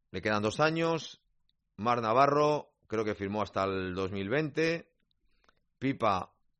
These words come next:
sube al primer equipo, pero no sé los años de contrato que le quedan.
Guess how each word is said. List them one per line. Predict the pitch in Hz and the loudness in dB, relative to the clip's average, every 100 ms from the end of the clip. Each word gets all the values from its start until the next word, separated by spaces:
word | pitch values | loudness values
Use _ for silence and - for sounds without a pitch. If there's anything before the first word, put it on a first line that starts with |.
| _ _ _ _ _ _ - | _ _ _ _ _ _ -18
sube | - 123 123 | -6 2 2
al | |
primer | 98 107 101 | 2 -2 -4
equipo, | 95 104 98 | -2 -4 -2
pero | 101 95 | -2 -2
no | 104 | -4
sé | - 107 104 95 _ _ _ _ _ _ - | -2 0 0 -2 _ _ _ _ _ _ -14
los | 92 92 | -8 -4
años | 110 101 | -4 -4
de | 95 | -4
contrato | 90 87 85 | -6 -8 -6
que | 87 | -4
le | 98 110 | -4 0
quedan. | 156 160 180 | 0 0 -2